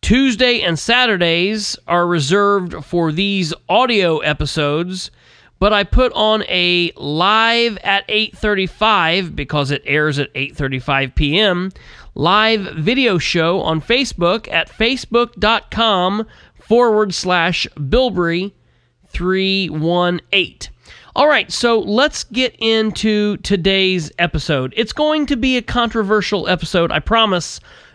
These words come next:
because of the topic that we're going to be discussing. Obviously, we're still here at home. Everybody's doing the whole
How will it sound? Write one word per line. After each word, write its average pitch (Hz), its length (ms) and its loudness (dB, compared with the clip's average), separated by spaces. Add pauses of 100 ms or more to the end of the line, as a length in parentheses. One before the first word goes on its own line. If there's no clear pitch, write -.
(120)
because 202 440 0
of 185 100 -2
the 175 100 -2
topic 220 640 -4 (120)
that 165 200 -2
we're 170 160 -2
going 175 260 0
to 160 80 -6
be 165 140 0
discussing. 135 640 -4 (360)
Obviously, 254 640 0
we're 202 160 -2
still 233 680 0
here 208 640 0
at 147 180 -4
home. 226 600 2
Everybody's 202 680 -2
doing 208 420 0
the 190 120 -2
whole 202 500 0